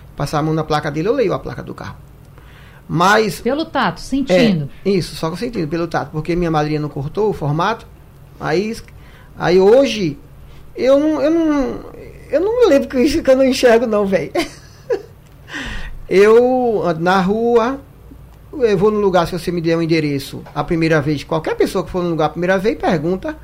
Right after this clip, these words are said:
Speaker 1: não é?
Speaker 2: Claro.
Speaker 1: Qualquer pessoa. Hoje tem, ninguém pergunta mais não, tem o G P S, mas se não tiver o G P S, tem que perguntar. Aí depois eu decoro, porque a nossa,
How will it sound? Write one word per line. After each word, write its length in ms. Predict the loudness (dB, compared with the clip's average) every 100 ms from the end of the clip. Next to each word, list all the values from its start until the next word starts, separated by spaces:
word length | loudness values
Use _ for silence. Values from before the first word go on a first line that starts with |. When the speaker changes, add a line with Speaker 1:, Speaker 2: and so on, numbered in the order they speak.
| -14 -6
Speaker 1:
não 160 | -2
é? 100 | 0
Speaker 2:
Claro. 220 | 0 -2 -6 -6
Speaker 1:
Qualquer 220 | -4 -4
pessoa. 360 | -4 -4 -6 -8 -10 -4
Hoje 180 | -4 -2
tem, 100 | -2
ninguém 180 | 0
pergunta 280 | 0 -2 -2
mais 180 | -2 0
não, 140 | -2
tem 120 | -2 -2
o 40 |
G 120 | -2
P 120 | -2
S, 320 | -2 -4 -8 -18 -20 -20 -20 -20 -14
mas 360 | -2 2 2 2
se 340 | -4 -12 -8
não 80 | -6
tiver 160 | -2 -2
o 40 |
G 120 | 0
P 80 | 0
S, 120 | -2 -4
tem 100 | -6
que 80 |
perguntar. 400 | -4 -4 -4 -6
Aí 120 | -6 -4
depois 340 | -2 0 0
eu 320 | -2 -2 -4
decoro, 420 | -4 -2 0 0 -2
porque 400 | -4 0 0 0 -14 -20 -20 -10
a 100 | -4
nossa, 320 | 0 0 2